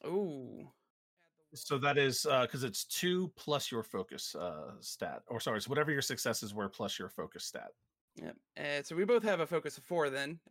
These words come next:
Speaker 1: uh, and he rolled
Speaker 2: Yes.
Speaker 1: two successes and only rolled a one. So
Speaker 2: Yep.
Speaker 1: even if I add the one strife to add my, to go up by one, we tie.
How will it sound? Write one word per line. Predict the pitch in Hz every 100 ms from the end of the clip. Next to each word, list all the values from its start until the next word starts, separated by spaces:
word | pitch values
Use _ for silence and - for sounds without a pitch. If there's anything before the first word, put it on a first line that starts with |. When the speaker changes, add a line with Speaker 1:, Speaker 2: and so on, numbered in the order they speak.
| -
Speaker 1:
uh, | 139 139
and | 156
he | 170
rolled | 170
Speaker 2:
Yes. | 175 175
Speaker 1:
two | 190 185
successes | 175 190 208 202 196
and | 180
only | 190 202
rolled | 214
a | 208
one. | 277 285 - _ - - - 143
So | 170
Speaker 2:
Yep. | -
Speaker 1:
even | 220 285 277
if | 277 214
I | -
add | 196 202
the | 185
one | 165 147 156 175 180 180 175 170 165 - _ _ _ _ _
strife | - - 185 170 165
to | 160
add | 160 156
my, | 156 151 -
to | - 170
go | 156 170
up | 156
by | 151
one, | 160 220 180 - -
we | 320
tie. | - 302 269 180 151 147